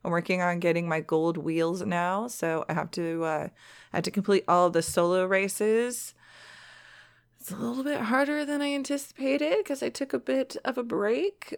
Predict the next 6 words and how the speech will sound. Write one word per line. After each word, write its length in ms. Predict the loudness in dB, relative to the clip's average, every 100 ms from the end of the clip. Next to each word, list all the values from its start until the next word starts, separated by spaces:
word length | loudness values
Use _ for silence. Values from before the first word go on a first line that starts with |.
| -8
but 1000 | -4 0 2 2 2 0 -6 -10 -10 -14 _ _ _ _ _ -8
I'm 320 | -4 -4 -8 _ _ _
one 260 | 0 2 2
hundred 320 | 2 2 2
percent 340 | 0 -6 -6 -8
committed 640 | -4 -2 -2 -2 -4